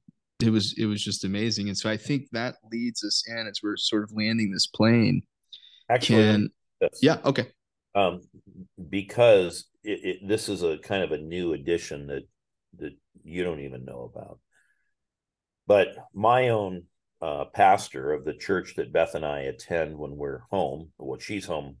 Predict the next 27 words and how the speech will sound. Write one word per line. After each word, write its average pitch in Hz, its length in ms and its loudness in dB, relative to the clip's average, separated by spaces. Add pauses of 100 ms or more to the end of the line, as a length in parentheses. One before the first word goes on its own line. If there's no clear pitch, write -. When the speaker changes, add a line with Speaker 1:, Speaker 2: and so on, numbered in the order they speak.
Speaker 2:
a 67 80 -4
lot, 71 360 4 (600)
uh, 76 260 -2
but 78 180 -4
when 80 120 -4
I'm 85 220 -2
home, 71 400 -10 (180)
uh, 69 180 -12
this 71 240 -10
is 71 100 -12
where 71 200 2
I 76 120 4
go 71 180 -2
to 62 80 -10
church. - 500 -12 (720)
Um, 71 260 -6
so 73 480 0 (640)
he 131 600 -6
was 85 600 2 (160)
so 90 760 4 (1500)
blown 92 280 0
away 82 420 2
by 71 220 -2
what 73 240 -4
happened 78 500 0
that 71 140 -8
he, 87 400 -14